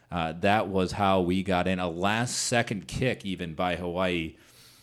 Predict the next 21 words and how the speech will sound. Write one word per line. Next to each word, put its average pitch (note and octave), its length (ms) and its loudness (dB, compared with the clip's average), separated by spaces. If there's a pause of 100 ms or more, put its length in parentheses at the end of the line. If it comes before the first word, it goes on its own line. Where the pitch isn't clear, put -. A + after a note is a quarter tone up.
(200)
uh, E2+ 500 -2
to - 140 -12
put G2 140 -2
the F#2 80 -4
Gophers F#2 480 2
into G2 260 0
the F2+ 100 0
Quick F2+ 300 -2
Lane F2 280 2
Bowl, E2+ 420 4
along F2 480 0
with, E2+ 340 -2
uh, E2+ 480 0
the F2 120 -2
high F#2 320 4
academic F2+ 720 2
achievement F2+ 680 -2
that F2 140 -6
we E2 120 -4
have E2+ 320 -2
now, E2 380 2